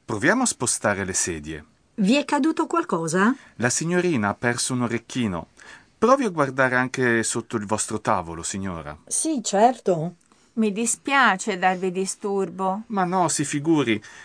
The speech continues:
Speaker 1: Piuttosto stiamo attenti a non pestarlo. Sarebbe un peccato se si rovinasse.
Speaker 3: Eh sì,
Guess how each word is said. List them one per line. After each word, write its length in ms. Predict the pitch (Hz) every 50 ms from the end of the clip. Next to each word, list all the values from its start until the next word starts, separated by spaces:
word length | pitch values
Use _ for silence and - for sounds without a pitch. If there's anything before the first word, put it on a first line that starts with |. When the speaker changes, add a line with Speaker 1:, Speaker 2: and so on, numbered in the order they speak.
| - _
Speaker 1:
Piuttosto 600 | - 151 143 - - 226 254 320 - - - 123
stiamo 320 | - - - 131 120 117
attenti 340 | 113 - - 123 120 113 -
a 60 | 110
non 140 | 107 104 98
pestarlo. 760 | - 104 - - - 139 160 165 135 98 85 85 80 78 87 -
Sarebbe 340 | - - - 101 98 87 95
un 100 | 92 87
peccato 480 | - 87 - - 117 131 156 - 110
se 140 | 92 - -
si 180 | 82 - - 80
rovinasse. 720 | 76 85 76 85 87 82 80 80 80 - - - 80 80 - - - - - _ _
Speaker 3:
Eh 260 | 240 233 240 240 247
sì, 400 | 240 - - 285 254 226 170 -